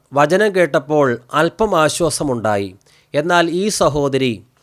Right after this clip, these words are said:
മറിയത്തോട് അപേക്ഷിക്കുകയും ഹൃദയത്തിൽ ഒന്നാം സ്ഥാനം മറിയത്തിന് കൊടുത്ത ഒരു സഹോദരിയുമായിരുന്നു. മറിയത്തെ സേവിച്ചിരുന്ന, മറിയത്തോട് അപേക്ഷിച്ചിരുന്ന ഒരു സഹോദരിയായിരുന്നു.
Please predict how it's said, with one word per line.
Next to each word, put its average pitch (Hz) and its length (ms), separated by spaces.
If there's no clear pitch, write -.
മറിയത്തോട് 160 580
അപേക്ഷിക്കുകയും 139 920
ഹൃദയത്തിൽ 196 600
ഒന്നാം 202 400
സ്ഥാനം 156 460
മറിയത്തിന് 139 580
കൊടുത്ത 139 400
ഒരു 135 160
സഹോദരിയുമായിരുന്നു. 113 1200
മറിയത്തെ 185 500
സേവിച്ചിരുന്ന, 160 720
മറിയത്തോട് 151 560
അപേക്ഷിച്ചിരുന്ന 147 680
ഒരു 139 100
സഹോദരിയായിരുന്നു. 113 1120